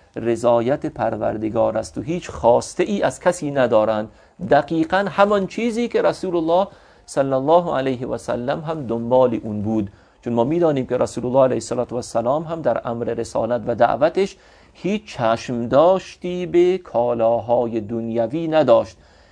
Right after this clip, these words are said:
هیچ چشم داشتی به پاداش دنیوی نداشت که بخواد به خاطر اونها تلاشی کرده باشد، بلکه تمام رسالت رسول الله علیه الصلاة والسلام همه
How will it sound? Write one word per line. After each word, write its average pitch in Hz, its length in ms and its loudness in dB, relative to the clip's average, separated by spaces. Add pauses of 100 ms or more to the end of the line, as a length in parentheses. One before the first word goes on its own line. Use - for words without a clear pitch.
(100)
هیچ 190 200 -4
چشم 113 440 -2
داشتی 127 460 0
به 180 100 2
پاداش 117 760 2
دنیوی 120 640 -2
نداشت 170 500 4 (400)
که 135 100 0
بخواد 147 340 0
به 127 160 -2
خاطر 120 540 -2
اونها 123 400 -2
تلاشی 127 540 0
کرده 120 340 -4
باشد، 113 420 -4 (360)
بلکه 143 280 4
تمام 175 460 2
رسالت 156 520 0
رسول 123 320 -6
الله 123 160 0
علیه 120 120 0
الصلاة 113 380 -6
والسلام 120 520 -6
همه 135 440 -6